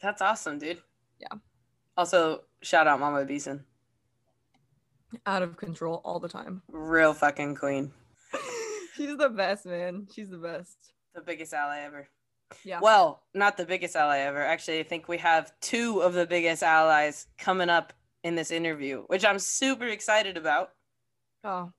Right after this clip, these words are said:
Speaker 2: these, these two people are, like, pivotal people in my life.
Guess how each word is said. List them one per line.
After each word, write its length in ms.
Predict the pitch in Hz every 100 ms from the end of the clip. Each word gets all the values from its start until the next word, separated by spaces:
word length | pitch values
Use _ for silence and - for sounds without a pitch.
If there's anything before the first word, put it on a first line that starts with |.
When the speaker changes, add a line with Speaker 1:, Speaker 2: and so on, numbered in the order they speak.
| _ _
Speaker 2:
these, 320 | 233 240 277 269 233 -
these 380 | 220 269 339 -
two 220 | 330 311
people 380 | 233 214 240 220
are, 160 | 185
like, 220 | 175 160 - _ _ _ _ _ _ _ -
pivotal 680 | 240 202 208 202 196 190 _ _ _ _ _ _ _ _ _
people 480 | 208 175 160 156 -
in 180 | 160 156
my 160 | 151
life. 260 | 104 -